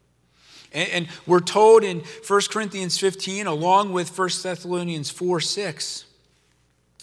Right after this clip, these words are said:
it says, "For the Lord himself will come down from heaven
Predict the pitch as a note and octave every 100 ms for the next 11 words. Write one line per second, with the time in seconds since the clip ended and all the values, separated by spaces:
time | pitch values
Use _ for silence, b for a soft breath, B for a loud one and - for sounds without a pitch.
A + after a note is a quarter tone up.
0 | B B B B D#3 G3 - F#3+ F3+ G#3
1 | C#4 A#3 A#3 - A#3 A#3 G#3 - G3+ G#3+
2 | G#3 G#3 F#3+ F3 F3+ F3+ C#3 A#2